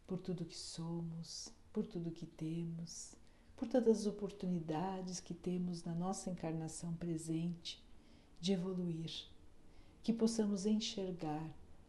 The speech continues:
as dificuldades como degraus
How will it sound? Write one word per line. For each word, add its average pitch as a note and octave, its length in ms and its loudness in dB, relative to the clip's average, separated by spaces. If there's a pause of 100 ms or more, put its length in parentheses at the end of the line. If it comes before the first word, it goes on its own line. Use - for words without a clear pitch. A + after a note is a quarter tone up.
as F#3+ 240 6
dificuldades E3 880 0
como F3 280 -2
degraus E3+ 920 -4